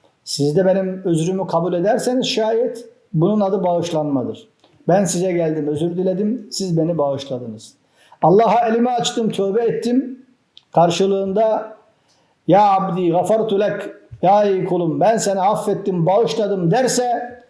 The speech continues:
bundan daha büyük bir devlet, bundan daha büyük bir zenginlik, bundan daha büyük bir makam yoktur. Rabbim Celle Celaluhu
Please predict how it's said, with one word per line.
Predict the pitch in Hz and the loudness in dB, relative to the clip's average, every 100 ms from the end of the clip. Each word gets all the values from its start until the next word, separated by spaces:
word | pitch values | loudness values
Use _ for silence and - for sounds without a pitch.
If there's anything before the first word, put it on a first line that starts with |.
| _ _ | _ _
bundan | 175 196 196 214 196 | 0 2 2 0 0
daha | 180 208 185 | 2 2 0
büyük | 180 165 - | -2 -2 -2
bir | 170 139 | -2 0
devlet, | 175 165 208 - - | 0 2 2 0 -4
bundan | 165 180 175 190 | -4 -2 -2 0
daha | 180 180 165 | 2 2 2
büyük | 160 156 | -2 -4
bir | 165 | -4
zenginlik, | 139 165 160 143 135 190 202 - - - _ | -2 -2 -2 -2 0 2 0 -6 -16 -20 _
bundan | 180 233 226 240 226 | 2 2 2 0 2
daha | 202 170 247 208 | 2 2 2 0
büyük | 214 220 269 269 262 185 | 0 2 2 2 -2 -2
bir | 226 | 0
makam | 196 202 202 202 175 | 2 2 2 0 2
yoktur. | 185 180 214 226 - - - _ - | 0 0 -4 -4 -6 -18 -20 _ 2
Rabbim | 202 240 233 | 4 4 4
Celle | 208 208 196 | 2 0 0
Celaluhu | 170 180 170 170 165 254 262 | 0 0 0 0 0 0 -4